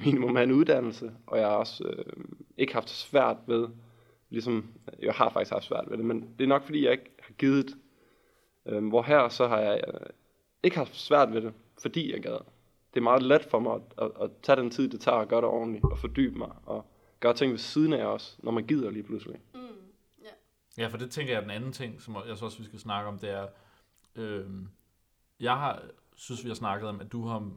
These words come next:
Speaker 3: meldt dig på flere frivillige ting her,
Speaker 1: Mm.
Speaker 3: øh, og det er måske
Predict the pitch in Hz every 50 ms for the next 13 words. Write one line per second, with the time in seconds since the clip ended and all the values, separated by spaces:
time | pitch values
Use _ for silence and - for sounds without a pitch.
0 | - - 110 107 101 98 - - 98 - - 92 - 113 110 110 110 - - 143
1 | 151 160 143 117 - - - 92 85 98 101 98 - - - _ _ - 131 127
2 | 117 107 98 95 95 92 95 95 95 - - - - 104 98 - 107 104 104 104
3 | 104 98 101 101 98 - - - 113